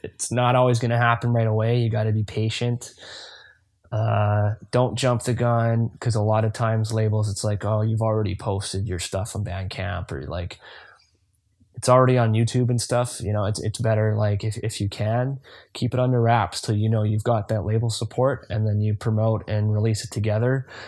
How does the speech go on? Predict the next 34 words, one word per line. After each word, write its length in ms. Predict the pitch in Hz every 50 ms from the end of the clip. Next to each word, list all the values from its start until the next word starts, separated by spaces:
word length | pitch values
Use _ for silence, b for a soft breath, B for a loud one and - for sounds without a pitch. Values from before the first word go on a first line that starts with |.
| B B B B B B B _ _ _ _ _ _ _ _ _ _ _ _ _
That's 360 | - 120 120 110 98 - -
when 160 | 95 98 98 95
it 100 | 87 -
gets 220 | - 90 82 -
people 340 | - - 92 85 - - -
hyped. 420 | 107 76 65 - - - - - - - -
That's 300 | - 101 98 98 - -
where 100 | 110 107
you 80 | 101 95
build 320 | - 110 107 101 92 - - - - -
and 560 | - 104 107 101 98 101 104 101 78 73 - - _ _ _ _
make 340 | - 123 123 123 120 110 -
the 100 | - 90
impact. 600 | 80 107 107 101 - 98 95 92 - - - - _ _ _
That's 220 | - 120 117 - -
the 100 | 117 107
advice 340 | 98 104 101 98 95 - -
I 60 | 110
can 160 | - - -
give 180 | - 107 101 98
on 140 | 87 90
that. 340 | 95 87 82 71 - - - - _ _ _ _ _ _ _ _ -
And, 260 | 113 110 110 107 107
uh, 580 | 107 107 104 104 104 104 101 104 101 101 120 127 _ _ -
I 120 | 113 113 131
would 200 | 143 147 131 -
say 520 | - - 123 120 123 123 123 127 127 127 - - _ - - 107
just 240 | 110 117 110 104 -
having 380 | - 117 110 110 107 107 104
that 260 | 104 104 107 110 110 -
following, 580 | - 113 107 110 110 110 117 120 120 123 - -
like, 160 | - 104 110 107
uh, 260 | 104 104 101 - - - -
I'm 200 | 92 92 95 -